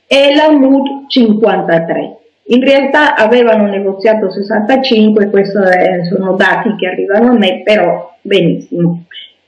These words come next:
Allora, ehm, questi dati poi li hanno dati agglomerati, eccetera, eccetera. La cosa importante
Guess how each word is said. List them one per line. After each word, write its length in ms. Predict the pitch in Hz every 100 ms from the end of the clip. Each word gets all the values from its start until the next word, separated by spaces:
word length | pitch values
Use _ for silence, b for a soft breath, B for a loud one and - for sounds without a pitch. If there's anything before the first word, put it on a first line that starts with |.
| -
Allora, 760 | 285 277 220 196 - - - _ _
ehm, 1120 | - 233 233 220 220 214 208 202 - - - - _ _ _ _ _ _ _ _ _ _
questi 680 | 311 381 - 294 269 240 -
dati 500 | 226 226 196 233 208
poi 160 | 277 269
li 80 | 226
hanno 220 | 220 247
dati 520 | 233 214 208 208 185
agglomerati, 1040 | - 208 214 220 226 233 220 208 - 185 -
eccetera, 480 | 208 - 208 277 269
eccetera. 640 | 262 220 202 214 214 -
La 340 | 240 262 285 -
cosa 600 | 277 240 214 202 - -
importante 1200 | - 339 302 269 233 - 220 180 175 - 214 -